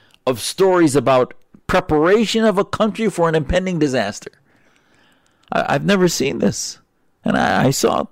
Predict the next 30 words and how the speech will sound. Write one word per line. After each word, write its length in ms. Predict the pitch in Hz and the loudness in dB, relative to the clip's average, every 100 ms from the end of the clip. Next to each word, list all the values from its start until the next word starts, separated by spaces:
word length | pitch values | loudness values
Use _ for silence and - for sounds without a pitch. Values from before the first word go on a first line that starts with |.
| - | -6
a 100 | - | -4
lot 240 | 165 247 262 | -2 0 -2
of 80 | |
people 220 | 202 196 180 | -2 -4 -2
talking 280 | 185 208 | -2 0
about 240 | 202 165 156 | -2 0 0
it 80 | 156 | 0
on 120 | 156 | 0
social 340 | 185 180 170 | 0 0 0
media, 320 | 170 226 - | 0 2 2
that 220 | 180 202 - - - - - | 0 0 -4 -18 -18 -14 -2
what 180 | 294 359 | 2 4
is 140 | 208 | 4
going 340 | 160 143 135 | 2 2 2
on? 380 | 165 - 269 - _ _ _ _ _ _ _ _ _ _ _ _ | 0 0 -2 -4 _ _ _ _ _ _ _ _ _ _ _ _
Whether 220 | - 131 | -4 0
it 40 | 151 | 2
was 160 | 139 | 2
under 220 | 147 135 123 | 0 -2 0
Bush 320 | 160 233 - | 2 2 2
or 40 | |
under 320 | 185 131 123 | 0 2 2
Obama, 500 | 113 147 208 202 139 - _ _ - | 2 2 2 2 0 -4 _ _ -6
rarely 560 | 151 233 - 381 320 | 0 2 4 4 2
did 200 | 151 147 | 2 -4
the 80 | 131 | -4
media 440 | 131 208 240 220 | -2 0 0 2
of 120 | 135 - | 0 0
either 260 | 311 320 | 2 0
side 600 | - - - - - 107 | -2 -2 -2 0 -4 -6